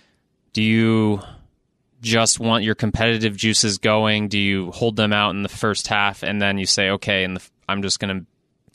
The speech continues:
account for you needing to play down the stretch if this is a close game"? Or do you say, "You know what, screw it, I'm just not gonna pay attention to that team.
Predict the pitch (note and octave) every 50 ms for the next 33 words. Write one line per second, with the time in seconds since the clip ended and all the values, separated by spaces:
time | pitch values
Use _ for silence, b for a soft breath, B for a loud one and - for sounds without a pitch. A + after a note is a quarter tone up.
0 | _ _ _ _ _ _ _ - G2 - - - A#2+ A#2 A#2 A2+ G#2 - - -
1 | A2+ G#2+ G#2 G2+ G2+ G2 F#2+ F#2+ F#2+ F2 - G#2 G2+ G2+ G#2+ G#2+ G#2+ G#2+ G#2+ G#2+
2 | G#2+ G#2 G#2 - G2+ - - - G#2 G#2+ G#2 A2 G#2 G#2 G#2+ G#2 - - A#2 A2
3 | G#2 - G#2+ F#2+ - A2 G2 G#2 G#2 G2 G2 - - A2 G#2 G2+ - - - G2
4 | G2 G#2 A2+ A#2+ B2+ B2+ B B B B B B B B B B B B B _
5 | _ _ _ _ _ _ _ - A#2 A#2 A#2 A#2 A2+ G#2+ G#2+ A2 A2 G#2+ - -
6 | - A2+ G#2+ G2+ G2 F#2+ - - _ _ - A2 G#2+ A2 G#2+ G#2+ G#2 - - -
7 | - G#2+ G2+ G2 - G#2 G#2+ G#2+ G#2 G#2 - - G#2+ G#2 - A2+ G#2 F#2+ - G#2+
8 | G#2 - - G#2+ G2+ - - G#2+ G2+ G2+ G2+ G2 F#2+ - - - G#2 G2+ G2 G2
9 | F#2+ F#2+ F#2+ F#2 -